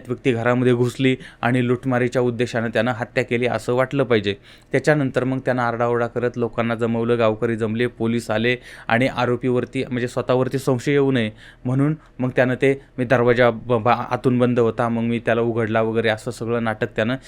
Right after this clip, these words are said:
केलेलं होतं. त्यानंतर त्या कामगाराचं नाव घेतलेलं होतं, कारण दोन दिवसापूर्वी त्याचं आणि त्याचं भांडण झालं होतं. आता इथं प्रश्न हा पण आहे की भांडण झालं होतं की मुद्दाम जनार्दन नायरनं भांडण उकरून काढलं होतं आणि खून त्या दिवशी केला, म्हणजे कदाचित असंही झालं असेल,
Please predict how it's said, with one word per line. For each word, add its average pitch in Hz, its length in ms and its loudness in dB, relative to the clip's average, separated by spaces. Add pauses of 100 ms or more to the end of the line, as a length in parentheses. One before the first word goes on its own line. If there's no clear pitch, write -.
(200)
केलेलं 131 300 6
होतं. 117 320 -2 (260)
त्यानंतर 120 380 2
त्या 113 180 2
कामगाराचं 117 580 0
नाव 120 180 2
घेतलेलं 117 360 0
होतं, 113 300 0 (360)
कारण 123 200 0
दोन 127 180 2
दिवसापूर्वी 120 480 0
त्याचं 113 220 -2
आणि 113 80 -4
त्याचं 117 180 -2
भांडण 110 380 0
झालं 110 200 -2
होतं. 113 300 -2 (280)
आता - 160 0
इथं 123 220 2
प्रश्न 123 380 -2
हा - 160 2
पण 170 220 8
आहे 113 220 2
की - 340 -8
भांडण 120 480 2
झालं 143 220 4
होतं 127 300 4 (300)
की 131 60 4
मुद्दाम 131 480 2
जनार्दन 123 440 0
नायरनं 113 460 0
भांडण 107 440 -2 (260)
उकरून 147 380 4
काढलं 123 300 2
होतं 117 300 -2 (320)
आणि 135 300 4 (120)
खून 165 240 4
त्या 180 180 6
दिवशी 185 320 2
केला, 165 240 4
म्हणजे 143 180 0
कदाचित 151 360 4
असंही 170 240 2
झालं 143 180 4
असेल, 147 200 4